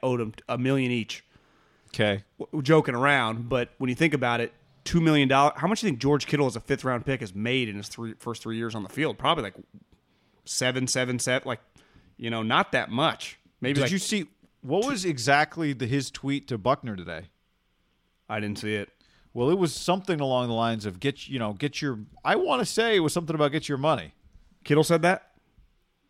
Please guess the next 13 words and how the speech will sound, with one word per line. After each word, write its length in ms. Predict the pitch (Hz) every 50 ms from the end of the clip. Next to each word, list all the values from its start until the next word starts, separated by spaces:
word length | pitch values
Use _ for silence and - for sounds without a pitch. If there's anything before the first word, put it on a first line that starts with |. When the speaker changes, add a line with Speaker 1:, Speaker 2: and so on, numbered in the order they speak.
| _ -
Speaker 2:
Again, 320 | 123 135 151 185 208 175
I 80 | 151 151
don't 120 | 170 185
wanna, 260 | 185 185 185 180 165
let 80 | 147 156
me, 180 | 165 185 175 165 -
let 100 | 143 147
me, 280 | 160 170 170 165 160 151 _
let 100 | - -
me 120 | 139 156 156
just, 320 | 151 156 147 - - - _ _ -
let's 180 | 127 120 - -
not, 260 | 156 147 147 143 -